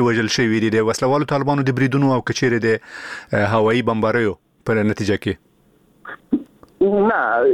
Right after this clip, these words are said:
Speaker 2: د دوی وینا دا شی ده چې، آه، وسلوالو مخالفینو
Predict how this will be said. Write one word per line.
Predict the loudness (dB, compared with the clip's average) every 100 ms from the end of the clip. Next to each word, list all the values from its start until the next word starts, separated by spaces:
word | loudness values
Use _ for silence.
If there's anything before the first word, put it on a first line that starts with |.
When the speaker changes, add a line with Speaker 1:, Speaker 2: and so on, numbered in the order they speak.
| 2
Speaker 2:
د | 2 4 4 4 4 2 2
دوی | 2 4
وینا | 2 2 0 0
دا | -2 0
شی | 2
ده | 2 0
چې، | 2 4 6 4 4
آه، | 4 4 4 4
وسلوالو | 0 0 0 2 0
مخالفینو | -2 -2 -2 -2 -2 2